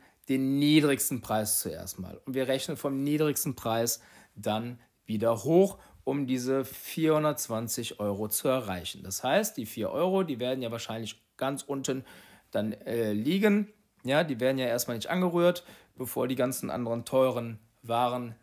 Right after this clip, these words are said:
das Lager verlassen haben. Das heißt, coole Sache,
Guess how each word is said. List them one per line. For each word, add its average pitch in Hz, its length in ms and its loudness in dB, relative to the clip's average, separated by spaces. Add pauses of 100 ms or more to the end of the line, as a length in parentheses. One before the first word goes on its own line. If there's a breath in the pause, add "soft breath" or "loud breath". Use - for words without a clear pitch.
(120)
das 110 180 -6
Lager 107 280 0
verlassen 143 480 0
haben. 139 340 -4 (360 loud breath)
Das 113 200 -6
heißt, 131 500 2 (220)
coole 127 260 -2
Sache, 175 580 2